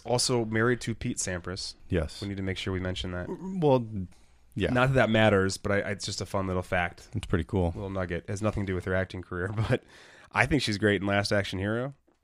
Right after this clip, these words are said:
Speaker 2: Mm-hmm.
Speaker 1: And, of course, Mor-, Mortal Kombat. I love Mortal Kombat.
Speaker 2: Yeah.
Speaker 1: And I don't even care what people say. I like all of them.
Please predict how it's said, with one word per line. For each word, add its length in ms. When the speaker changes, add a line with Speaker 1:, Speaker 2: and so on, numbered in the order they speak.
Speaker 2:
Mm-hmm. 320
Speaker 1:
And, 220
of 120
course, 320
Mor-, 160
Mortal 200
Kombat. 360
I 80
love 240
Mortal 180
Kombat. 320
Speaker 2:
Yeah. 120
Speaker 1:
And 80
I 60
don't 140
even 120
care 160
what 100
people 180
say. 240
I 60
like 200
all 140
of 80
them. 200